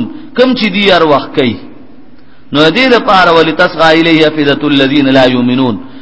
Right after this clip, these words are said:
نو دا شیطانانو به ورته خسته کړي، نو د غار څه به کوي؟ نو افغیر الله ابتغي، آیا پس د الله نه علاوه زه تلاش کوم حکمن، بل یو حکم؟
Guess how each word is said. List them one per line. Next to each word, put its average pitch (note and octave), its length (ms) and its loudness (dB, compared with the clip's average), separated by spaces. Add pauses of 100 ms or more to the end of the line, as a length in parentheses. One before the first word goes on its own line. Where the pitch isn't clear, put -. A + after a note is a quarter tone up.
(140)
نو C#3+ 80 0
دا F#3+ 220 2 (480)
شیطانانو G3 760 2
به G3+ 180 2
ورته E3+ 220 0
خسته D3 340 -2
کړي، D#3+ 300 -2
نو G#3 80 -2
د E3+ 80 0
غار F3 260 2
څه - 140 -6
به A#2+ 140 -2
کوي؟ C#3+ 280 -4 (420)
نو C3+ 80 -2
افغیر F#3+ 720 0
الله F#3+ 600 0 (120)
ابتغي، D3+ 800 0 (480)
آیا B3 160 4
پس A#3+ 200 2
د A3 120 -2
الله A3 360 2
نه A3 120 -2
علاوه F#3+ 600 2 (580)
زه A3+ 80 2
تلاش B3+ 480 2 (120)
کوم A3+ 140 0
حکمن، G#3+ 640 -4
بل G#3 180 -6
یو G3+ 200 0
حکم؟ F3+ 360 -2